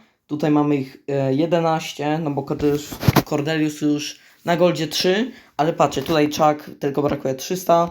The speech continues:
mastery punktów, na nie tak samo tylko trzysta.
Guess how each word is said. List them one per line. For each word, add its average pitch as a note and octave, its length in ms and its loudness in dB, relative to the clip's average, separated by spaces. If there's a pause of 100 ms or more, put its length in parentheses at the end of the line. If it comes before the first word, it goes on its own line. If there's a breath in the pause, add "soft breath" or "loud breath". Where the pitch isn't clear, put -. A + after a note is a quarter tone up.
(300)
mastery D#3 420 0
punktów, D3+ 600 -4
na D#3 160 2
nie D3 140 4
tak C#3 160 -4
samo C#3 240 -2
tylko B2+ 260 -10
trzysta. D#3+ 680 -4